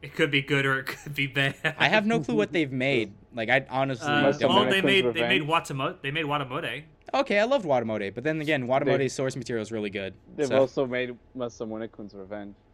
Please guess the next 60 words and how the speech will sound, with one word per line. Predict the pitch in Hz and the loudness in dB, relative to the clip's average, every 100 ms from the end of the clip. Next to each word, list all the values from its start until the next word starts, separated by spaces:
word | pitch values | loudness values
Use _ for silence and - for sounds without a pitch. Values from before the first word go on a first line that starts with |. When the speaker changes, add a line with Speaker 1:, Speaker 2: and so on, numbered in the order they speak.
| - | -10
Speaker 1:
God | 147 123 113 | -2 -2 -4
damn | 107 104 | -10 0
it. | |
Speaker 2:
That | 160 254 | 2 4
looked | 302 339 | 2 0
fine, | - 269 277 339 | 4 6 6 4
though. | 156 117 101 110 | 4 2 0 -8
Speaker 1:
<laughs> | |
Speaker 2:
See, | - - 208 233 - | -14 -6 -6 -6 0
like, | 170 165 | 0 2
that | 202 208 | 0 2
Speaker 1:
I | |
Speaker 2:
was | 214 | 4
Speaker 1:
mean, | 214 | 4
Speaker 2:
fine. | 208 156 | 4 0
Speaker 1:
it | 185 | 2
looked, | 240 - | 2 4
it | 196 190 | 0 2
looked | 196 - - | -4 -4 -10
good. | 120 110 | -10 -10
It | 131 | -10
looked | 139 147 143 - | -6 -6 -8 -14
good. | 113 107 | -14 -10
I'll, | 113 127 127 | -8 -4 -4
I'll | 135 | -6
give | 127 | -10
it | 113 117 | -12 -12
that. | 107 | -12
The | 110 | -12
story | - 139 117 | -12 -8 -10
was | 101 | -10
stupid. | - - 107 107 107 - | -18 -18 -20 -20 -20 -8
Um, | 139 147 | -4 -2
they | 147 151 | -2 -2
did | 190 | 0
that | 175 160 127 | 0 -2 -2
Restaurant | 143 143 165 127 - | -4 -4 -4 -4 -6
to | - | -16
Another | 123 110 107 | -14 -14 -14
World | 107 110 104 101 _ | -16 -18 -20 -20 _
anime. | 104 104 98 101 | -20 -20 -20 -18
Speaker 2:
Oh, | - 202 | -8 -4
I | 185 | -2
love | 147 165 214 | 2 4 6
that! | 165 117 90 - | 4 4 0 -6
It | 170 | -2
was | 180 - | -2 0
so | 226 214 | 2 2
good. | 190 226 196 110 | 4 4 2 0
It | 156 | 2
was | 196 | 2
so | - 220 | 4 2
stupid, | 214 - 233 233 151 | 2 0 2 4 2
but | 127 131 | 2 -4
so | 196 185 | 0 2
good. | 165 | 4
I | 156 | 2
loved | 156 170 165 135 | 4 2 2 -4
watching | 123 139 160 180 | 2 2 2 -2
it, | 165 | -4